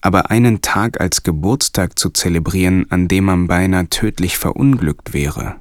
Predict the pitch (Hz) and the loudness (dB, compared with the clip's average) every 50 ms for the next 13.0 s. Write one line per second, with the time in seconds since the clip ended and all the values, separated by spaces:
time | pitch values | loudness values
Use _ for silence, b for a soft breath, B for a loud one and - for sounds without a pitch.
0 | - - - - - - - - - - - - - - - - - 78 73 - | -18 -18 -10 -6 -4 -4 -4 -4 -8 -10 -8 -6 -4 -4 -4 -4 -4 -6 -4 -2
1 | - 85 87 87 80 - - - 82 - 80 80 - - - - - - - - | -2 -2 0 0 -2 -4 -4 -4 -2 -2 -2 -2 -2 -4 -8 -10 -10 -10 -14 -12
2 | - - - - - - _ _ _ _ _ _ B B B B B B B B | -14 -18 -20 -20 -20 -20 _ _ _ _ _ _ B B B B B B B B
3 | B B B B - 104 110 117 113 - - 95 101 107 113 107 - 92 90 92 | B B B B 2 4 4 4 4 2 2 2 4 4 2 2 2 2 2 4
4 | 101 107 101 110 110 110 110 107 101 - 95 92 92 104 - - - 90 - - | 2 2 2 2 2 2 2 0 0 0 0 0 0 0 0 0 0 -2 -2 -2
5 | - 90 - - - - 110 101 - - - 87 95 101 - - - - - - | -2 -4 -4 -4 -4 -2 -2 -2 -2 -2 -2 -2 0 0 -2 -2 -4 -2 -4 -4
6 | - - 71 69 78 - - - - - - 71 78 82 - - - 78 82 82 | -4 -2 -4 -4 -4 -6 -6 -6 -6 -4 -2 -2 -2 -2 -2 -2 0 0 0 0
7 | - - 52 82 87 87 92 92 95 95 92 90 90 - - 98 92 95 92 - | 0 0 0 2 2 2 2 2 2 2 2 0 0 -2 -2 0 -2 -2 -2 -2
8 | - - - - 98 92 - - 95 - - - - - - 78 - - - 53 | -4 -4 -4 -4 -4 -4 -4 -4 -6 -6 -6 -8 -8 -6 -4 -4 -2 -2 -4 -4
9 | - - - - - - - b b b b b b b b b b b b b | -6 -8 -8 -8 -8 -10 -12 b b b b b b b b b b b b b
10 | b b b b - - 82 85 82 82 85 - - - 85 - - 113 113 110 | b b b b -6 -4 -2 -2 -2 0 0 0 0 -2 -2 -2 0 0 2 2
11 | 92 85 87 87 85 - - 80 87 85 87 85 - - 95 98 - - 101 65 | 2 2 2 0 0 0 0 0 0 0 0 -2 -2 -2 -2 -2 0 -2 -2 0
12 | 85 92 92 92 - - - 98 - - - 101 101 95 - 71 64 - - - | 0 0 0 0 -2 -2 -4 -4 -6 -4 -4 -4 -2 -2 -4 -6 -6 -8 -12 -16